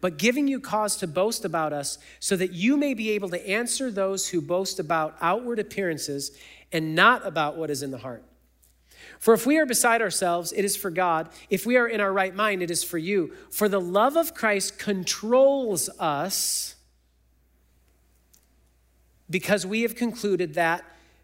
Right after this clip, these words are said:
we've concluded this, that one has died for all, therefore all have died. And he died for all, that those who live might no longer live for themselves,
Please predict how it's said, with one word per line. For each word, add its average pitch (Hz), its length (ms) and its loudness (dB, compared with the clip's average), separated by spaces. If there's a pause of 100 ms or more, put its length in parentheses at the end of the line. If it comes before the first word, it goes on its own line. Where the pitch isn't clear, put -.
(880)
we've 185 280 0
concluded 175 420 -2
this, 196 260 2
that 175 180 -2
one 190 260 0
has 214 240 -6
died 190 320 0
for 190 180 -8
all, 160 340 0
therefore 170 440 -4
all 156 220 -2
have 135 100 -8
died. 139 380 -8 (460)
And 180 100 0
he 196 100 0
died 220 280 6
for 190 180 -8
all, 170 260 0
that 160 200 -8
those 202 260 2
who 190 100 -2
live 196 220 -2
might 175 160 -2
no 190 140 -2
longer 180 320 -2
live 185 160 -4
for 180 100 -6
themselves, 180 540 0